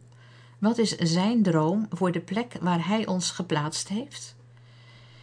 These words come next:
Ik hoop die volgende stap samen te kunnen zetten, met voorzichtigheid, wijsheid en een stukje stevigheid.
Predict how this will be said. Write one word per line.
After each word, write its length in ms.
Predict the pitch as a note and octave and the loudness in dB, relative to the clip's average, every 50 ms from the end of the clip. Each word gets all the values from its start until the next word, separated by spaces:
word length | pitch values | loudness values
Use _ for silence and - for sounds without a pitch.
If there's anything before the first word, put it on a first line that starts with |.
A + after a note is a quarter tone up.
| - - - | -20 -8 -4
Ik 140 | - A#3+ A#3+ | -2 -2 0
hoop 340 | - A#3+ B3+ C4 B3+ - G3 | 0 0 0 0 -2 -2 0
die 200 | F#3+ G3 F#3 E3+ | 0 0 0 0
volgende 440 | - - B3 C4+ C4 - A#3+ G#3+ G3+ | 0 0 0 2 2 4 4 4 4
stap 360 | G3 - - F3+ F3+ F3+ - - | 2 0 0 0 0 -2 -4 -4
samen 440 | - - - B3+ C4+ C#4+ C4 A#3 G#3+ | -2 0 2 2 2 2 2 2 2
te 80 | G#3+ | 0
kunnen 260 | G#3+ - F#3+ F3+ F3 E3+ | 0 0 0 2 2 2
zetten, 500 | F3 E3 D3 - - D3 C#3+ C#3+ D3 - - - - - - - | 2 2 0 0 -2 -4 -4 -4 -6 -8 -12 -20 -20 -20 -14 -6
met 180 | - F#3 F#3 - | -4 -4 -2 -2
voorzichtigheid, 920 | - G3+ G3 F#3+ - B3 A#3+ - - F#3 - F3 D#3 D3 D3+ D#3+ - - - | 0 0 0 0 0 -2 -4 -4 -4 -4 -2 -2 -2 -2 -2 -6 -8 -10 -6
wijsheid 720 | F3 F3+ G#3 A#3 B3+ A3+ - A#3 A3+ A3+ A3+ A#3 - - | 0 2 2 2 2 0 -2 -2 -2 -2 -4 -4 -6 -4
en 120 | - E3+ | -4 -2
een 120 | D#3 D3 D3 | -2 -2 -2
stukje 480 | - - - F#3 F#3+ - - G3+ F#3+ - | -4 -2 -4 -4 -6 -6 -6 -6 -4 -4
stevigheid. 1000 | - - - A#3 G3+ F3+ E3+ E3 D#3+ - E3 D#3 D3+ D3 D3 - - - - | -4 -4 -2 0 -2 -2 -2 -4 -4 -4 -4 -4 -4 -6 -6 -8 -10 -14 -14